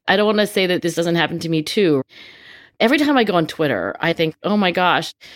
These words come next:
here's another thing I should be more educated about, and then I should maybe do something about." But I actually had this conversation, like, ten years ago with Adam Grant, who's another psychologist, and I was asking him, "Oh, we're both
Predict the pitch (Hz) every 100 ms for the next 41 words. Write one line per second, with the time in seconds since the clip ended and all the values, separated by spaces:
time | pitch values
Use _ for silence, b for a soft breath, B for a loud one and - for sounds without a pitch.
0 | B - 202 190 185 180 196 190 185 165
1 | 156 175 156 165 160 160 156 156 - -
2 | 180 196 175 160 151 156 151 147 147 -
3 | 143 147 147 147 160 156 147 139 165 160
4 | 175 170 196 190 196 202 214 - B B
5 | - 226 - - 202 294 320 330 - 339
6 | 262 214 208 - 190 185 190 175 - 175
7 | 156 156 143 - - - 175 170 160 160
8 | 165 160 151 151 143 - 151 160 175 254
9 | 269 135 - 151 - 135 139 139 135 117
10 | 262 254 233 208 - - B B 175 175
11 | 175 175 180 208 - 208 180 160 156 226
12 | 196 214 208 196 214